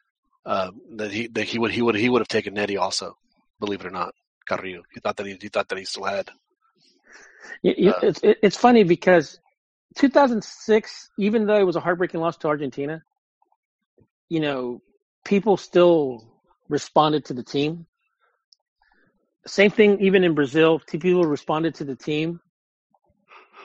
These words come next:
Speaker 2: For some reason, the,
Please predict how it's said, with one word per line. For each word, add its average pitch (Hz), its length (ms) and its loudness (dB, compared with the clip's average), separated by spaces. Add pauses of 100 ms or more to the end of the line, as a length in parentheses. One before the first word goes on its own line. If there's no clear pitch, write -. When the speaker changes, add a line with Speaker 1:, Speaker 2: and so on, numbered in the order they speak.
(260)
Speaker 2:
For 165 100 0
some 226 280 2
reason, 165 1080 -2
the, 156 1000 -2